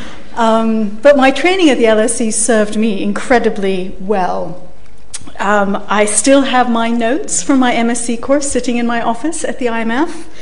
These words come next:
and I periodically refer to them, and am shocked at what I used to know. Uh,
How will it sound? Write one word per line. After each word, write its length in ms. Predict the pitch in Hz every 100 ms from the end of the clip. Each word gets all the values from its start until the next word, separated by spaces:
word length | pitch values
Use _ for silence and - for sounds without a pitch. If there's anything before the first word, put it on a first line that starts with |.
| - - -
and 100 | 233
I 60 | 226
periodically 640 | - 254 240 233 240 240
refer 420 | 214 - 254 233
to 120 | 233
them, 360 | 226 269 392 - - - - - -
and 80 | 214
am 100 | 208
shocked 500 | - - 233 254 -
at 80 | 202
what 160 | 202
I 80 | 202
used 360 | 202 214 226 -
to 60 |
know. 440 | 214 202 214 330 - - - -
Uh, 380 | - 202 269